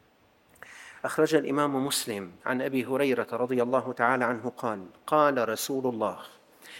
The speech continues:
صلى الله عليه وسلم: "ما تعدون الشهيد فيكم؟" قالوا: "يا رسول الله، من قتل في سبيل الله".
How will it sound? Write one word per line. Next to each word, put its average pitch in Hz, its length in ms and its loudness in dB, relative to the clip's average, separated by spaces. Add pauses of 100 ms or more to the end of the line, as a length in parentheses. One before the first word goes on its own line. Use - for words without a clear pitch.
(280)
صلى 143 460 4
الله 123 420 2
عليه 123 300 0
وسلم: 104 560 -6 (540)
"ما 175 120 4
تعدون 131 540 0
الشهيد 120 480 -2
فيكم؟" 123 640 -2 (1700)
قالوا: 160 520 4 (520)
"يا 147 140 6
رسول 131 340 0
الله، 135 240 2
من 127 220 0
قتل 139 640 0
في 127 220 -6
سبيل 127 400 -2
الله". 113 300 -4